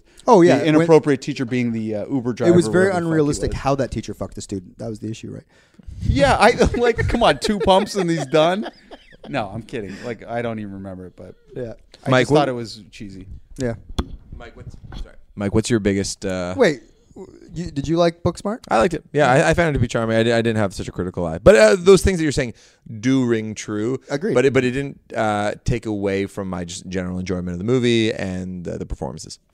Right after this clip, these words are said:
Speaker 1: I, I think I must, I must have watched it in the right mood, too, because, yeah, I think I just sort of, like, let it wash over me and,
Speaker 3: Yeah.
Speaker 1: and sort of bought the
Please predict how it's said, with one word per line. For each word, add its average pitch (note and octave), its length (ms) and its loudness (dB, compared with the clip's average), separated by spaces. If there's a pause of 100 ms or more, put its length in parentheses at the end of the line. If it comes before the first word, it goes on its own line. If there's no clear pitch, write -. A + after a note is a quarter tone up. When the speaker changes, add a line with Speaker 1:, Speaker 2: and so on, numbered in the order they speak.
Speaker 1:
I, - 60 0 (180)
I F#3+ 60 0
think A3 160 -6
I A#3 40 0
must, F#3 240 -2
I D#3 60 0
must E3+ 180 -4
have C3 80 -2
watched B2 200 2
it C3+ 40 -10
in A#2+ 40 -10
the A2+ 80 -6
right A2+ 180 -8
mood, A2 300 -6
too, A2+ 160 -8
because, G2+ 500 -8 (440)
yeah, B2 180 -4
I G#2+ 100 -8
think C3+ 160 -4
I C3+ 60 -2
just B2+ 160 -6
sort B2 120 -4
of, - 40 -4
like, G#2 80 -6
let A2 160 -4
it G#2+ 40 -4
wash G#2+ 280 -4
over G#2 180 -6
me F#2+ 200 -10
and, F2+ 100 -14
Speaker 3:
Yeah. G#2 120 -10
Speaker 1:
and F2+ 100 -10
sort G#2 160 -6
of F#2+ 140 -12
bought G2+ 280 -8
the G2 200 -12